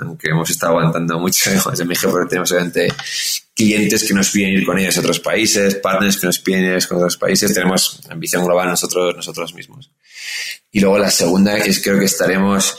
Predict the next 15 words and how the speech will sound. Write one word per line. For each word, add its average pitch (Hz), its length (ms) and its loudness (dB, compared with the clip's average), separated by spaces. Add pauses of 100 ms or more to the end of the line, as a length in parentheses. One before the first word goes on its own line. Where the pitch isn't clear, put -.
(500)
ten-, - 280 -2
tenemos 95 300 2
más 98 340 2
y 101 40 2
más 90 220 0 (100)
producto 92 720 0 (360)
que - 100 -6
estará 87 260 0
impactando 85 440 0
la 87 140 0
vida 95 240 2
financiera 85 680 0
de 82 120 2
los 82 140 0
trabajadores. 85 680 -2